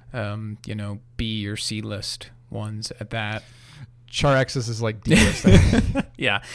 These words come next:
Speaker 1: Clayface is more cl-, plays closer to, like, a B list. I mean, you know, even, um,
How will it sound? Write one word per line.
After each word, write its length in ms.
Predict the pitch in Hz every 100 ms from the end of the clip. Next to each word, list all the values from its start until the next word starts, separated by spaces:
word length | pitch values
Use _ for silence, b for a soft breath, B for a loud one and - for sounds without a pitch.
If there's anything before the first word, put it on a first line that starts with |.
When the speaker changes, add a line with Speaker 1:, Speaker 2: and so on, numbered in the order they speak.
| B
Speaker 1:
Clayface 380 | - 381 - 170
is 80 | 127
more 160 | 135 104
cl-, 140 | - -
plays 260 | 120 110
closer 260 | - 110 110
to, 60 | 104
like, 140 | 107
a 40 | 113
B 200 | 110 107
list. 300 | 107 110 110
I 40 |
mean, 260 | 110 104 107 B B B B
you 80 | -
know, 160 | 113 107
even, 480 | 123 117 107 107 120 - -
um, 440 | 107 101 101 104